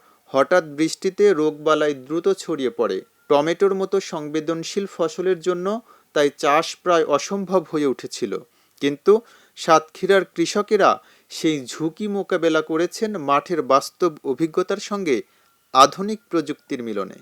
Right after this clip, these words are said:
ঘেরের সরু আইলগুলোতে মাটি তুলে তৈরি করা হয়েছে উঁচু বেড,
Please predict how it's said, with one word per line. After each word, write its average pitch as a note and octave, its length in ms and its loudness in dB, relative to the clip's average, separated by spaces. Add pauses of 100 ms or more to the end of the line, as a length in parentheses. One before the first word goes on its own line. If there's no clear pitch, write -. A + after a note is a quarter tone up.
(160)
ঘেরের E3 400 6
সরু G3+ 460 0
আইলগুলোতে F3 680 2
মাটি F3 340 0
তুলে F#3 360 0
তৈরি D#3+ 340 -2
করা D#3 220 0
হয়েছে F3+ 460 -4
উঁচু D3 300 -10
বেড, B2 300 0